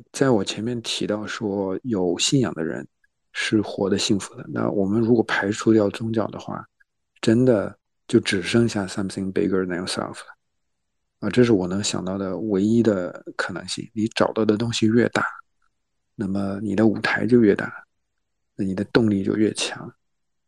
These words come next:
你做事情呢也就越笃定。因为我个人的这种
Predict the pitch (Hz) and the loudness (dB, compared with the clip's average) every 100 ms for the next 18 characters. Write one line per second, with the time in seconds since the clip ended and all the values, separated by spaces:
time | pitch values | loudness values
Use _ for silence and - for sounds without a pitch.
0 | _ - 101 120 - 117 113 98 98 92 | _ -10 0 2 4 4 2 0 -4 -6
1 | 110 117 113 - 104 - 113 104 _ - | 0 2 2 0 -8 -4 -6 -6 _ -8
2 | 117 120 117 104 92 90 - - 123 101 | -2 2 2 0 -4 -6 -4 4 4 4
3 | 92 101 101 92 58 - - - - 101 | 0 0 0 0 -4 -8 -14 -2 2 4
4 | 107 78 | 2 0